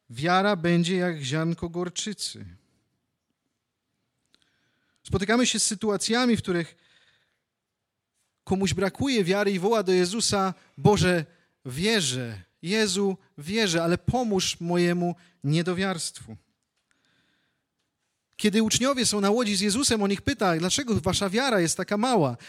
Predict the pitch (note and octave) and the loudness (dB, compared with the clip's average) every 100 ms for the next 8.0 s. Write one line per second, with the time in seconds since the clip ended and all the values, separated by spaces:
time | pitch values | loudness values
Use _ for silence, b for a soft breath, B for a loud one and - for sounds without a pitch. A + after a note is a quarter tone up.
0 | B - G3+ D#4 C4+ - G#3 G3+ F#3+ B | B -2 0 0 -2 -2 -2 -2 -4 B
1 | - C#4+ C#4+ - - A#3 A3+ G#3+ G3+ G#3 | -10 -8 -6 -8 -6 -2 -2 -2 -2 -2
2 | A3 A3 B3+ A3 D#4 G#3 D3+ B2 b - | -2 -6 -8 -8 -6 -4 -4 -6 b -14
3 | G3 G3+ A#3+ F3 - F#3 E3 - F3 G#3 | -8 -4 -4 -4 -4 -4 -4 -6 -2 0
4 | F#3 G3 F#3+ F3 b b - A3 A#3+ C4 | 0 0 -2 -4 b b -10 -6 -4 -4
5 | C4 A#3 C4+ B3+ D4 C4+ C#3 G#2+ - - | -4 -4 -6 -6 -2 -2 -2 -6 -12 -16
6 | _ _ _ _ _ _ _ _ _ - | _ _ _ _ _ _ _ _ _ -20
7 | - - F#3+ E3 B2+ C3 A#2+ A#2 A2+ G#2 | -14 -8 -4 -4 -6 -10 -10 -10 -10 -12